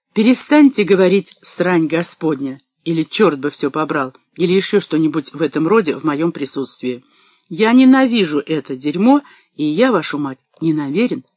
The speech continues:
это терпеть». И уж если Ник Фолбек богохульствовал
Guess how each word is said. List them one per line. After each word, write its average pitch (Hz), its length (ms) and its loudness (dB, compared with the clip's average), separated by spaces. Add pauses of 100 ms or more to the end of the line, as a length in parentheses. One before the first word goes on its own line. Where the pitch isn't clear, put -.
это 165 220 -10
терпеть». - 540 -14 (1700)
И 196 200 0
уж 233 240 0
если 214 720 0
Ник 202 400 0
Фолбек 160 680 -2
богохульствовал 143 1120 -4